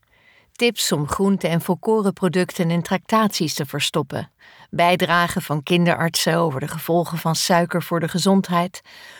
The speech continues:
Plus eerder in de week gemaakte opnames over kindvriendelijke restaurants met gezond eten in L A.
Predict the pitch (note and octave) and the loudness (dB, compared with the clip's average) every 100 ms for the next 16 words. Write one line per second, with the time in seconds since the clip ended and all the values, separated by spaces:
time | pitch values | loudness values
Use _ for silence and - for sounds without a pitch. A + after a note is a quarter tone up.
0 | - - C4 C#4 - - B3 A#3+ F3+ E3+ | -20 -4 0 0 -2 0 2 2 2 2
1 | D#3+ F3 E3 F3+ E3 D#3+ - G3+ G3 E3+ | 2 2 2 0 2 0 -2 -4 0 0
2 | D#3 D#3+ F3+ - - - - _ - G3 | 0 0 -2 -4 -8 -20 -20 _ 0 2
3 | G3 - B3+ B3 - A#3 A3 F#3 - F#3 | 0 -2 0 0 0 2 2 2 0 0
4 | F#3 - F#3+ F#3+ F#3+ G#3 - F3+ F3+ - | 0 2 0 2 2 0 0 0 -2 -2
5 | E3+ G#3+ G3+ - G3 F3 E3 - F#3+ F#3 | 0 2 0 2 2 2 -2 0 0 0
6 | D#3 F3 E3+ C#3+ | 0 0 0 -4